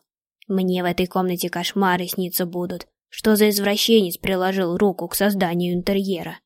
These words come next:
Я окинула спальню взглядом и вспомнила бабушкиных поросят на лужайке. "Что-то мне подсказывает, что ночевать мы будем в другом месте".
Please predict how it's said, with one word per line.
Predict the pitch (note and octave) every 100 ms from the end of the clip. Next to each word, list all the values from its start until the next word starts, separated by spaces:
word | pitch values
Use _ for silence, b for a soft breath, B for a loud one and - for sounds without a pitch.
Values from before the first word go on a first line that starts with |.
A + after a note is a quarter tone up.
| -
Я | B3+ C#4 C4
окинула | A#3 A#3 G#3+ G#3
спальню | - A3+ G#3 G3+
взглядом | A3 A3+ C4+ D4 A3
и |
вспомнила | A3+ - B3+ B3 A3+
бабушкиных | G#3+ G#3+ G#3+ - - G#3+ -
поросят | A3 A3+ A3+ F#3 -
на |
лужайке. | F3+ F#3 F#3 F3+ - - _ b b b
"Что-то | - F#4 F4+
мне | F4 F4
подсказывает, | E4 - C#4 C#4 C4+ C4
что | - C4+
ночевать | C4 - C4 B3+
мы | C4
будем | B3+ B3+ B3+
в |
другом | C#4 C#4+ D#4 D4+
месте". | G#3 G3 - -